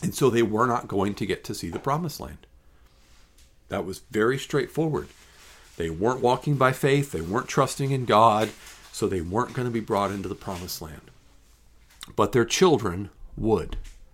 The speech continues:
And then they try to force God's hand and do something different. They see the ten spies die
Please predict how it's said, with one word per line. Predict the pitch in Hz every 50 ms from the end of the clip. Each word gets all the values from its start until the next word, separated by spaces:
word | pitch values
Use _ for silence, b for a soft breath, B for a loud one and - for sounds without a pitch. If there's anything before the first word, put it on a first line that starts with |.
| b b b b b b b b b b b
And | b - 101 98
then | 95 101
they | 120 151 190
try | 190 - 151 120
to | 113 104 -
force | - - 139 135 143 139 - -
God's | - 117 98 101 104 104 101 -
hand | - - 113 110 95 80 85 82 90 - - - - - - - b b b b b b b b b b b b b
and | 95 87 87
do | 117 113
something | 113 - - 104 - - - 90 92 82
different. | - 90 90 - - - - - - - - - - - - - - - - - - - _ _ _ _ _ - - - _ - - - - - - -
They | - 95
see | 95 - - 123
the | 120 107 107
ten | 104 - - 135 120 117 120
spies | 113 - - 120 113 113 113 113 113 110 104
die | 87 - 104 85 82 78 104 147 214 226 208